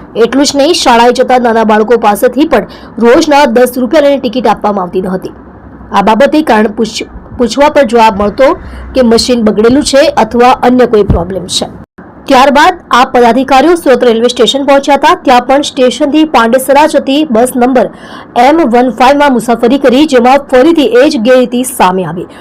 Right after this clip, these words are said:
વિપક્ષ નેતા પાયલ સાકરિયા અને ટ્રાન્સપોર્ટ કમિટી સભ્ય શોભનાબેન કેવડિયાએ તાત્કાલિક વિજિલન્સ અધિકારીઓને સ્થળ પર બોલાવ્યા અને દંડ તેમજ કાર્યવાહી કરાવવા તજવીજ હાથ ધરી હતી.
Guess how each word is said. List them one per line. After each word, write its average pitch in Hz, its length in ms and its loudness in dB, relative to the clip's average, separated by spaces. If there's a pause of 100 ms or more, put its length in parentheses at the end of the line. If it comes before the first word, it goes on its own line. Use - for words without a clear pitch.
(240)
વિપક્ષ 302 380 0
નેતા 330 300 2
પાયલ 262 240 2
સાકરિયા 262 420 0
અને 254 120 2
ટ્રાન્સપોર્ટ 262 500 0
કમિટી 233 340 0
સભ્ય 254 400 0
શોભનાબેન 254 600 0
કેવડિયાએ 247 560 0
તાત્કાલિક 240 560 0
વિજિલન્સ 247 400 0
અધિકારીઓને 226 460 0
સ્થળ 220 300 -6
પર 247 160 -2
બોલાવ્યા 247 440 2 (360)
અને 247 220 2
દંડ 247 400 2
તેમજ 285 360 0
કાર્યવાહી 233 440 2
કરાવવા 226 380 2 (640)
તજવીજ 254 420 0
હાથ 185 240 -2
ધરી 277 160 0
હતી. 190 180 -4